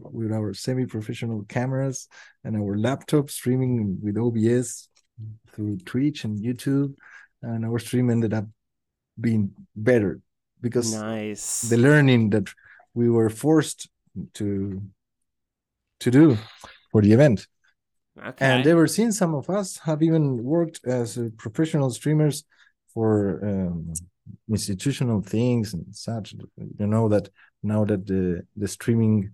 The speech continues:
Speaker 1: world has become, like, open to the world, everyone wants to, to try it.
Speaker 2: Yeah, no, for sure. So, okay, so now what we're gonna do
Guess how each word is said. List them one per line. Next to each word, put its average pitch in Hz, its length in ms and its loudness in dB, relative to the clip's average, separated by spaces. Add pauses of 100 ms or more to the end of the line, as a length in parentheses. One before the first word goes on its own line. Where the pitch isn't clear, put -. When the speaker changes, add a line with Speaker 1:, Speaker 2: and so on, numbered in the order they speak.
(280)
Speaker 1:
world 110 320 4
has 104 280 -4
become, 104 720 2
like, 92 260 -2 (520)
open 120 340 4
to 117 120 2
the 104 120 4
world, 117 400 4
everyone 117 380 4
wants 107 280 0
to, 95 300 -6 (840)
to 113 100 -4
try 127 300 4
it. 90 200 0 (720)
Speaker 2:
Yeah, 127 320 -4 (320)
no, 120 140 -4
for 123 160 -8
sure. 117 280 -4 (280)
So, 127 300 2
okay, 123 320 -2 (200)
so 123 300 -2
now 147 580 0
what 80 120 -12
we're 120 120 -6
gonna 123 180 -2
do 107 340 -8